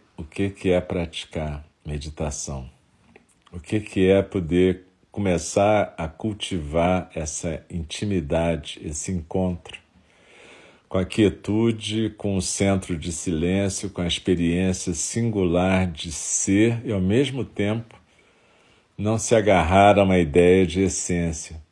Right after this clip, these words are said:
mas sim de acontecimento. Perceber o que que quer dizer a, qu-, quando a gente diz que a gente não tá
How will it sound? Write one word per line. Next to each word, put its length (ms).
mas 160
sim 240
de 140
acontecimento. 1120
Perceber 480
o 80
que 160
que 540
quer 180
dizer 760
a, 140
qu-, 180
quando 180
a 60
gente 320
diz 320
que 140
a 40
gente 380
não 260
tá 460